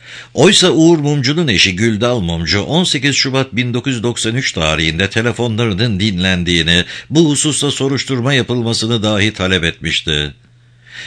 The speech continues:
Dün katilleri bulmamak için ellerinden geleni yapan görevliler nasıl davranmışlarsa, bugün de görevliler değişse de aynı tutumlarını sürdürüyorlardı.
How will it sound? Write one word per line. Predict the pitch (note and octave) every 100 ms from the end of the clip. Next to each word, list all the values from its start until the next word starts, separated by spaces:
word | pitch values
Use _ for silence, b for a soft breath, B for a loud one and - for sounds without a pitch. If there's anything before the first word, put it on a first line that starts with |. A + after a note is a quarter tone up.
| B -
Dün | D3+ G3
katilleri | - D#3+ D#3+ E3 D#3+ D#3+ B2
bulmamak | F#3 A#2 D#2+ D#2
için | E2+ G#2
ellerinden | G#2 A2 A2 A2+ G2+ A#2 C3
geleni | F#2+ B2 G#2+ C3+
yapan | D#2+ F2 F#2 E2
görevliler | E2+ F2 D#2 E2+ E2 F2+
nasıl | C3+ A#2 G2+
davranmışlarsa, | F#2+ E2+ F2+ F2 F2+ - F#2+ F#2+ - E2+ F2+ B B
bugün | B2+ F3+ F3 D#3+
de | D3+
görevliler | G2+ C3 C3+ G#2+ B2 B2 F2
değişse | A#2+ A2+ - A2
de | F#2
aynı | E2+ D3+ D#3+ B2
tutumlarını | A#2 A2 A#2+ A2 A2+ G2+ G#2
sürdürüyorlardı. | - G2 D#2+ E2 E2+ F2+ D#2+ D2+ D2+ D2 C#2+ C#2